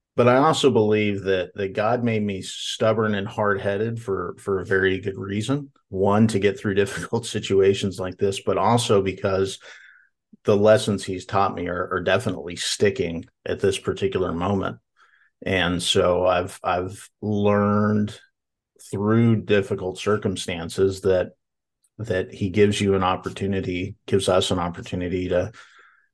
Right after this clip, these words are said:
to enjoy the beauty in the world and the, the, the relationships we have with other people and the finite nature of what we have, right? Um,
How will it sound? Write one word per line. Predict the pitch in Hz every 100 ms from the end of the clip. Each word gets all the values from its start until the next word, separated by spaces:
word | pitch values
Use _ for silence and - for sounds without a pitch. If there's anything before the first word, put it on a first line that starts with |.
| _ _
to | - 113
enjoy | 110 107 120
the | 120
beauty | 90 98 107 107
in | 104
the | 101
world | 98 120 104 87
and | 87
the, | 90 87 87 -
the, | 95 90 92 92 - _ _ _
the | 98
relationships | 98 95 117 117 101 - 101 -
we | 92
have | 95 92
with | 92 98
other | 92 92
people | 90 95 87 90 92
and | 95
the | 95
finite | - 92 113 123 85 87 - _
nature | 98 95 95 - 90
of | 85
what | 85 -
we | 92
have, | 87 - - - _ -
right? | 92 87 - - - - - _
Um, | - 92 90 85 85 -